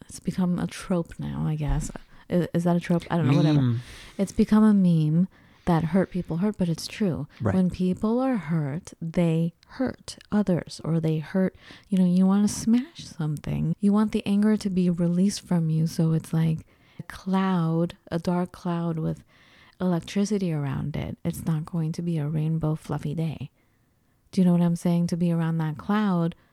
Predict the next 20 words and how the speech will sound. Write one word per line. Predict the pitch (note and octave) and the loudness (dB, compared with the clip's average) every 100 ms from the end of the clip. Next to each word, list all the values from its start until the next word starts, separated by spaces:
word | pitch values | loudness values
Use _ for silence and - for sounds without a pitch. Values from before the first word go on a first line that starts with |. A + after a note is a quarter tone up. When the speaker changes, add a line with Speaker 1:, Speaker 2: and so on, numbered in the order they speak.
| _ - | _ -4
Speaker 1:
will | G3 F#3+ F3+ - | 2 2 2 -2
expose | - - F#3+ G3 | -8 0 2 2
you | F3+ | 0
to | E3 | -2
something | D#3 D3 D3 - - F3 - _ _ _ _ - | -6 -8 -6 -6 -6 -6 -8 _ _ _ _ -6
that | F3 F3 E3 D#3 | 0 2 2 2
is | E3 E3 | 0 2
not | F3 D#3+ D#3 - _ _ _ | 2 2 0 -6 _ _ _
unicorns | F#3+ G3+ F#3+ - F3+ E3 E3+ D#3+ | 0 2 0 0 0 2 0 0
and, | D#3 C#3+ D3+ - _ _ _ - | -2 -2 -6 -12 _ _ _ -4
and, | F3 D#3 D3+ - | -2 -2 -4 -6
and | - E3 D3 C#3+ - _ _ _ _ _ - | -4 -2 -4 -8 -12 _ _ _ _ _ -2
wishies. | G3 G3+ - D3+ C#3 D3+ - | 2 2 2 -4 -4 -6 0
You | G3+ | 4
know | A3+ | 6
what | A3+ | 6
I'm | A3+ G#3+ | 6 4
saying? | - G3+ G#3+ A#3+ | 4 4 4 2
Speaker 2:
Yes. | - G2 - - _ _ _ _ _ _ _ _ _ _ _ _ _ G#3 | -2 -4 -14 -20 _ _ _ _ _ _ _ _ _ _ _ _ _ 0
Speaker 1:
Um. | F#3+ F#3 F3 E3+ D#3+ | 0 2 0 -2 -6